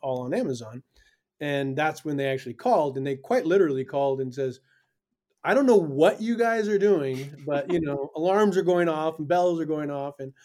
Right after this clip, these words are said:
you know, please stop that." Um, it was a matter of six weeks later, we were shut down, acquisition was confirmed, and, uh, everybody was on the,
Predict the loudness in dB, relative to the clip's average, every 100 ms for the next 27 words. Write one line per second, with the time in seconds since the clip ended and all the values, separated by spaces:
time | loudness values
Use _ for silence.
0 | _ _ -6 0 0 0 0 0 2 0
1 | 0 -4 -14 -16 _ _ _ _ -2 2
2 | 4 2 0 2 2 2 2 0 2 0
3 | -2 -6 -8 -2 -4 -2 0 2 4 2
4 | -4 _ _ -6 -2 -2 0 0 0 0
5 | 0 -2 -6 -8 -4 -2 -2 -2 -2 -4
6 | -4 -8 _ _ -4 -2 -2 -4 -6 -8
7 | -10 _ -20 _ -2 0 2 2 0 0
8 | 2 2 0 -2 -8 -6 -2 -2 -4